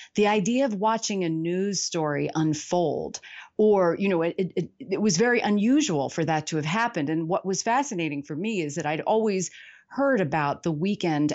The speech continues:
after President Kennedy had been assassinated and, and how the news business had rallied at that time in nineteen sixty-three to cover the aftermath. But I never really thought about what it looked like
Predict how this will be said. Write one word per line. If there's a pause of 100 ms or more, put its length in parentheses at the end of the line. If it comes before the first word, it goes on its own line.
after (440)
President
Kennedy (180)
had
been
assassinated
and,
and
how
the
news
business
had
rallied
at
that
time
in
nineteen
sixty-three (300)
to
cover
the
aftermath. (380)
But
I
never
really
thought
about
what
it
looked
like